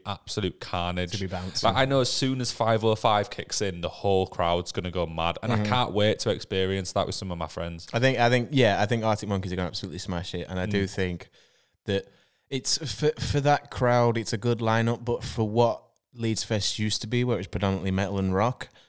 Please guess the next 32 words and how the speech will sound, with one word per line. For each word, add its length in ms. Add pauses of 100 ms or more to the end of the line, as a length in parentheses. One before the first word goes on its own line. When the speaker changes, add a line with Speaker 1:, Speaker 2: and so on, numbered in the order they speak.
(200)
Speaker 2:
the 120
fact 460
that 120
over 160
the 60
past 320
five 240
years 380
it's 180
massively 600
veered 240
away 240
from 200
that 160
is 100
obviously 300
upsetting 320
for 100
a 80
lot 160
of 80
fans. 360
And 140
there's 140
other 160
festivals 500
they 120
can 160
go 240
to 220
for 120
that, 240